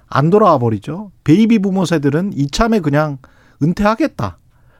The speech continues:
연금이나 받고 살겠다."라고 해서 은퇴를 해버리죠.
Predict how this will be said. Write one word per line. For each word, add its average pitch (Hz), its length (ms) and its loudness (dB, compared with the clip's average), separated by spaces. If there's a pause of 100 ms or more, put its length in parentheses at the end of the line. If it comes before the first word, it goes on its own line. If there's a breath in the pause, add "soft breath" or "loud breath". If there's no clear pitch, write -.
연금이나 175 420 2
받고 139 220 -4
살겠다."라고 160 1300 -4
해서 151 260 0
은퇴를 208 340 2
해버리죠. 147 480 -6